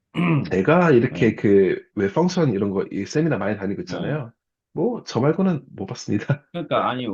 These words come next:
Speaker 1: 왔다 갔다는 얘기인데
Speaker 2: 네.
Speaker 1: 그때 이렇게 같이 만났는데 들은 얘기 없으니까. 하여튼 뭐
Speaker 2: 맞습니다.
Speaker 1: 저희
Speaker 2: 네.
Speaker 1: 자랑은 아니고요. 하여튼 그렇습니다. 그래서 정보는 제가 가장 많이 알고 있으니까 언제든지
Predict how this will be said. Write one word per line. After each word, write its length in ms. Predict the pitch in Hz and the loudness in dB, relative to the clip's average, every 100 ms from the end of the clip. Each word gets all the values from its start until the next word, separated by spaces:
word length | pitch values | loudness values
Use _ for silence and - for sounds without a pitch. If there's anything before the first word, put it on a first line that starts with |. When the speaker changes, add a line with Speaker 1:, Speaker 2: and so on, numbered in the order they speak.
| - | -6
Speaker 1:
왔다 260 | 120 180 | -6 -2
갔다는 280 | 180 180 165 | -4 -2 -2
얘기인데 200 | 151 131 | 0 0
Speaker 2:
네. 60 | 117 | -2
Speaker 1:
그때 120 | 151 | -8
이렇게 140 | 139 135 | -8 -8
같이 240 | 117 - | -10 -8
만났는데 400 | 123 123 117 113 | -6 -4 -4 -6
들은 220 | - 113 | -6 -6
얘기 140 | 123 113 | -6 -8
없으니까. 340 | 82 98 101 | -8 -8 -6
하여튼 160 | 127 185 | -6 -2
뭐 200 | - - | -2 0
Speaker 2:
맞습니다. 440 | 95 95 101 92 90 | 0 0 0 0 0
Speaker 1:
저희 180 | 147 | -2
Speaker 2:
네. 80 | - | -2
Speaker 1:
자랑은 720 | 87 180 190 185 180 180 196 | -2 0 0 -2 -6 -8 -8
아니고요. 460 | 156 101 95 120 143 | -6 -6 -6 -8 -8
하여튼 320 | 113 131 117 - | -10 -10 -10 -6
그렇습니다. 520 | 127 147 185 185 104 | -4 -4 -6 -8 -8
그래서 200 | 110 107 | -8 -10
정보는 520 | - 131 147 175 170 | -6 -4 -4 -4 -4
제가 180 | 131 131 | -4 -4
가장 400 | - 98 110 160 | -6 -6 -2 -2
많이 220 | 117 131 | -2 -2
알고 180 | 110 98 | -4 -6
있으니까 380 | 117 110 95 87 | -6 -6 -6 -4
언제든지 680 | 104 165 160 120 95 120 | -4 -4 -2 -4 -6 -10